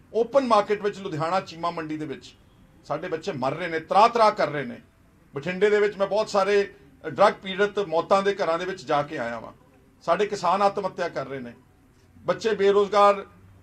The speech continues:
ਟੈਂਕੀਆਂ ਤੇ ਹਸਪਤਾਲਾਂ ਦੀਆਂ ਛੱਤਾਂ ਤੋਂ ਛਾਲਾਂ ਮਾਰ ਕੇ ਲੱਤਾਂ ਬਾਹਾਂ ਤੇ ਚੂਲੇ ਤੜਾ ਰਹੇ ਨੇ। ਸਾਡੇ ਬੱਚੇ ਵਿਦੇਸ਼ਾਂ ਵਿੱਚ ਜਾਣ ਤੇ ਮਜਬੂਰ ਕਰ ਦਿੱਤੇ ਇਸ ਪਰਿਵਾਰ ਨੇ। ਔਰ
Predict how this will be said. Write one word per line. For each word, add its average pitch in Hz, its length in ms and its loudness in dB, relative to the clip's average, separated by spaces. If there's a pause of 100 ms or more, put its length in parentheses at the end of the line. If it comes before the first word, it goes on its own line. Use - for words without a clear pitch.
(100)
ਟੈਂਕੀਆਂ 214 460 2
ਤੇ 226 120 0
ਹਸਪਤਾਲਾਂ 202 540 2
ਦੀਆਂ 208 180 -4
ਛੱਤਾਂ 196 380 0
ਤੋਂ 208 160 -4
ਛਾਲਾਂ 170 300 2
ਮਾਰ 196 180 0
ਕੇ 202 200 -2 (240)
ਲੱਤਾਂ 196 280 2
ਬਾਹਾਂ 214 280 4
ਤੇ 220 120 -4
ਚੂਲੇ 226 300 2
ਤੜਾ 196 280 4
ਰਹੇ 165 160 2
ਨੇ। 120 160 -8 (640)
ਸਾਡੇ 214 560 0 (260)
ਬੱਚੇ 233 560 2 (600)
ਵਿਦੇਸ਼ਾਂ 220 420 2
ਵਿੱਚ 226 160 -4
ਜਾਣ 190 280 2
ਤੇ 214 100 -6
ਮਜਬੂਰ 208 360 -6
ਕਰ 220 140 4
ਦਿੱਤੇ 202 360 -2
ਇਸ 202 320 2 (540)
ਪਰਿਵਾਰ 190 420 6
ਨੇ। 190 280 -4 (720)
ਔਰ 214 360 4